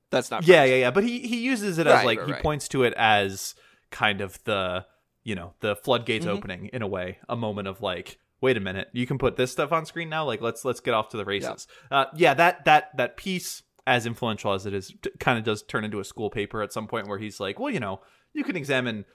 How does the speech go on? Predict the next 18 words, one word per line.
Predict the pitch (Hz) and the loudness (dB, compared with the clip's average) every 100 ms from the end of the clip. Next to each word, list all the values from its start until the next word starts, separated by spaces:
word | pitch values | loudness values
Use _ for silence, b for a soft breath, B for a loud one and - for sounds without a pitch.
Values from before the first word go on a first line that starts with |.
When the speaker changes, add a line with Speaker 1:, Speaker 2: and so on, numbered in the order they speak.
| _ | _
Speaker 2:
movie | 135 127 123 | -4 2 2
X, | 104 - | 2 -4
movie | 127 120 | -4 0
Y, | 113 104 | 2 0
movie | 113 107 104 | -2 -12 -10
Z, | 107 101 | -6 -6
and | 98 | -4
they're | 101 | -4
doing | 113 107 | -4 -4
these | 98 101 - | -4 -8 -6
things, | 104 | -6
Speaker 1:
Yeah. | 101 90 | -4 -6
Speaker 2:
and, | 101 98 | -8 -8
and | 107 101 | -8 -4
this | 120 - | -4 -4
is | 113 | -8
better | - 104 101 | -4 -4 -4
because," | 110 - 110 98 - | -8 -8 -6 -6 -10